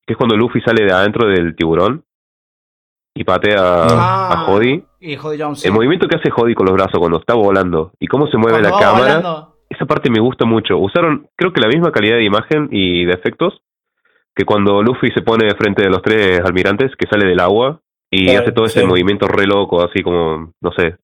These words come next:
Speaker 1: súper dinámico.
Speaker 2: Cuando habla, que tiene un montón
Speaker 1: Sí.
Speaker 2: de, se le mueve la cara como para todos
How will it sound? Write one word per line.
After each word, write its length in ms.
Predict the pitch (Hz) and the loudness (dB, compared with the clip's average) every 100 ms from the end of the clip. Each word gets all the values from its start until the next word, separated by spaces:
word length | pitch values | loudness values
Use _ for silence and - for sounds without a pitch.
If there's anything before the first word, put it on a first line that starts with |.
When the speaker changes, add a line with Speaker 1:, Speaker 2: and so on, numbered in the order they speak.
| _ | _
Speaker 1:
súper 240 | - 107 98 | -6 -2 0
dinámico. 340 | 92 101 113 | 0 0 0
Speaker 2:
Cuando 180 | 139 147 | 0 0
habla, 320 | 165 180 165 | -2 -4 -8
que 120 | 151 | -12
tiene 160 | 147 165 | -12 -8
un 80 | 170 | -8
montón 560 | 147 151 151 110 202 | -8 -10 -2 0 0
Speaker 1:
Sí. 40 | 175 | -2
Speaker 2:
de, 500 | 156 139 127 123 120 | -8 -8 -10 -12 -14
se 100 | - | -14
le 40 | 120 | -12
mueve 160 | 147 151 | -10 -8
la 60 | |
cara 160 | 143 147 | -6 -8
como 120 | 131 | -8
para 100 | |
todos 80 | 123 | -12